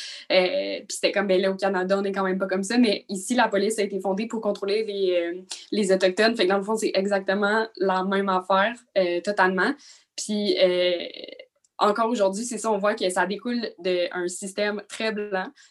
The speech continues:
euh, très masculin aussi, parce que les, les femmes féministes paraissent opprimées, euh, là-dedans aussi. Euh, fait que c'est ça, c'est, c'est, on est dans exactement la même situation de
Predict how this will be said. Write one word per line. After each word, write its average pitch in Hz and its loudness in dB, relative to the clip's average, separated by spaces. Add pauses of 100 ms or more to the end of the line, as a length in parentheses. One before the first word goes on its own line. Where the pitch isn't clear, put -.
(120)
euh, 185 4
très 214 -4
masculin 202 -2
aussi, 202 -8
parce 190 0
que - -8
les, 185 -2
les 190 -2
femmes 202 -2
féministes 196 0
paraissent 190 2
opprimées, 196 -2
euh, 180 0
là-dedans 180 2
aussi. 220 -2 (360)
Euh, 180 4 (180)
fait 208 4
que 208 -4
c'est 214 -2
ça, 220 2
c'est, 202 -4
c'est, 196 -2 (140)
on 214 2
est 214 2
dans 202 4 (100)
exactement 226 2
la 190 6
même 202 -2
situation 196 -2
de 180 -2